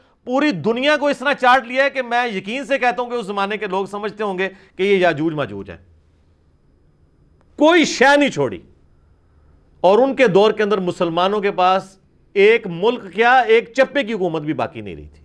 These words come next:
सिवाय वो मिस्र और शाम वाला मामला, वहां पे भी लाकू खान पहुंच गया था। बस ऐन उस टाइम के ऊपर जो है ना उनका पीछे से खान मर गया, तो वो साढ़े तीन लाख की फौज लेके वापस आ गया और चालीस हज़ार का लश्कर वहां उसने छोड़ दिया।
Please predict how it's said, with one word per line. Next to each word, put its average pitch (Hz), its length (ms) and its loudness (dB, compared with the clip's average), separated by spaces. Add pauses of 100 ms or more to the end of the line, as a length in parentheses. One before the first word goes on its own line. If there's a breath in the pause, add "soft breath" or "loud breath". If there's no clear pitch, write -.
(920 soft breath)
सिवाय 226 360 6
वो 233 140 6
मिस्र 196 280 0
और 196 180 0
शाम 143 380 -2 (560)
वाला 147 220 0
मामला, 123 360 -4 (360 soft breath)
वहां 190 260 4
पे 285 120 2
भी 262 120 0
लाकू 214 300 2
खान 196 200 0
पहुंच 190 240 -2
गया 165 180 -2
था। 87 180 -14 (1080)
बस 214 280 2
ऐन 247 240 2
उस 226 340 -10
टाइम 202 260 -2
के 208 100 -6
ऊपर 185 240 -4
जो 170 120 -6
है 175 60 -6
ना 170 100 -6
उनका 156 260 -8
पीछे 151 280 -10
से 156 100 -8
खान 143 380 -6
मर 131 160 -4
गया, 165 180 -4 (500 soft breath)
तो 156 60 -8
वो 185 200 0
साढ़े 185 300 2
तीन 190 260 -6
लाख 175 200 2
की 180 100 -10
फौज 156 260 -6
लेके 156 260 -6
वापस 135 340 -6
आ 170 120 2
गया 165 140 -4
और 160 100 -4
चालीस 160 320 -2
हज़ार 139 220 0
का 135 120 -8
लश्कर 120 280 -8
वहां 104 180 -4
उसने 107 180 -14
छोड़ 92 260 -10
दिया। 80 220 -14